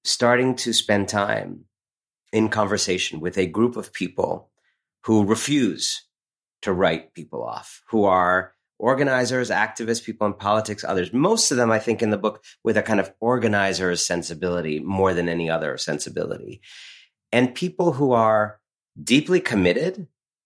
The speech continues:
to certain ideals. These are not milquetoast, wishy-washy people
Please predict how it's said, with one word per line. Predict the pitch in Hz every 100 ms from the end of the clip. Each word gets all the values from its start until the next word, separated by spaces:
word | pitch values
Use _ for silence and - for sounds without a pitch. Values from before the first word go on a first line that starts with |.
| _ _ -
to | 117
certain | 127 123 104 107 -
ideals. | 95 85 92 127 - - - _
These | 110 104
are |
not | 110 107 101
milquetoast, | 107 107 - 104 98 - - - - _ -
wishy-washy | 104 113 95 92 - -
people | - 107 151 165 -